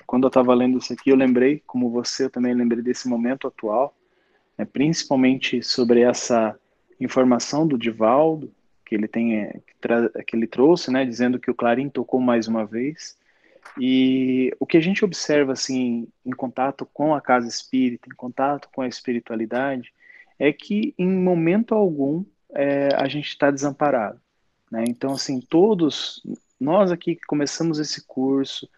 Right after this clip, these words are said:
é, online, justamente para que a gente pudesse dar um prosseguimento, trazendo informações, é, e tantos outros trabalhos das casas espíritas têm a-, ajudado muito. Mas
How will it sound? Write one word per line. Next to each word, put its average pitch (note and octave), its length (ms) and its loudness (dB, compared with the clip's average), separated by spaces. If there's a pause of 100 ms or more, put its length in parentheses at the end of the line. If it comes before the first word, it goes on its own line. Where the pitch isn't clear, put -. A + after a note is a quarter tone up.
(360)
é, B2 260 0
online, C3 880 0
justamente C3+ 680 -8
para B2+ 240 -2
que - 160 -4
a B2+ 40 4
gente B2+ 280 -6
pudesse C3 400 0
dar C3+ 80 -2
um C3+ 120 -4
prosseguimento, C3 1040 -2 (400)
trazendo C3+ 400 2
informações, B2+ 1120 -4 (340)
é, B2 120 -2
e C3 60 0
tantos G3+ 440 0
outros F3+ 360 0
trabalhos C3 500 0
das B2 160 -6
casas A#2+ 400 -2
espíritas D3+ 560 -2
têm D3+ 140 -4
a-, D#3 240 0
ajudado D3 520 0
muito. C3+ 520 -2 (480)
Mas C#3+ 520 -2